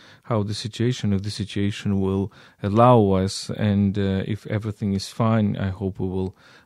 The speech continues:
release another podcast of this city, which is really, uh, you know, we had this euphoria about its liberation, but now it's living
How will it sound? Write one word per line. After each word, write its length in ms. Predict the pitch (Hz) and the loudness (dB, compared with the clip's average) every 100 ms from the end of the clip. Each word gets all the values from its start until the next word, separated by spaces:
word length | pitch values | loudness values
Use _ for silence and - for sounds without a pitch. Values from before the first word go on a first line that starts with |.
| - | -4
release 440 | 104 107 104 98 | 2 4 4 2
another 300 | 98 95 92 | 2 0 -2
podcast 640 | - 107 101 - 85 82 - | -2 -2 -2 -4 -10 -10 -10
of 140 | 90 | -8
this 160 | 92 87 | -8 -8
city, 640 | - - 107 - 101 127 - - - - | -10 -4 -4 -4 -6 -8 -10 -20 -20 -10
which 200 | 131 - | -8 -4
is 240 | 120 - | -6 -4
really, 540 | 127 120 120 127 143 151 _ 113 | 0 2 2 0 0 -4 _ -8
uh, 280 | 110 110 107 | -4 -4 -4
you 120 | 110 | -4
know, 160 | 110 110 | -4 -4
we 160 | 107 | -2
had 240 | 104 131 120 | 0 0 0
this 180 | 110 - | -4 0
euphoria 680 | 123 - 113 107 107 110 104 | 0 2 -2 0 2 0 0
about 360 | 101 101 98 | -2 -2 -2
its 200 | 104 - | -6 -4
liberation, 540 | 104 101 101 107 113 107 | -6 -4 -4 -4 -4 -4
but 160 | 98 | -2
now 240 | 101 95 95 | -2 -2 -2
it's 280 | 107 - | -6 -8
living 360 | 104 98 95 - | -6 -4 -4 -4